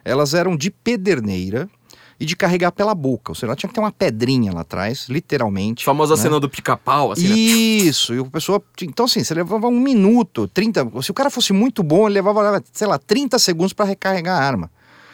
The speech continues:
Speaker 1: E aí, no meio do combate, você, você atirava uma vez, punha a baioneta e ia lutar com a baioneta, porque você não ia conseguir recarregar com alguém em cima de você,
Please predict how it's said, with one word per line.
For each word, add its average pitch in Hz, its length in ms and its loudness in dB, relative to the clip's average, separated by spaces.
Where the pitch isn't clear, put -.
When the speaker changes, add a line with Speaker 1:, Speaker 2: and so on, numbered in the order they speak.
Speaker 1:
E 196 40 -4
aí, 208 140 2
no 135 60 4
meio 127 140 4
do 135 60 0
combate, 180 320 2
você, 262 140 2
você - 120 -4
atirava 113 380 0
uma 185 140 0
vez, 220 200 0
punha 147 220 0
a 123 40 0
baioneta 190 520 2
e 277 40 0
ia 277 80 0
lutar 254 280 -4
com 247 120 -6
a - 20 0
baioneta, 196 460 -2
porque - 120 -10
você - 80 -4
não 233 120 2
ia 208 80 2
conseguir 196 320 -4
recarregar 151 480 -2
com 175 80 -4
alguém 170 320 -4
em - 80 -2
cima 170 260 0
de 170 80 -2
você, 175 400 0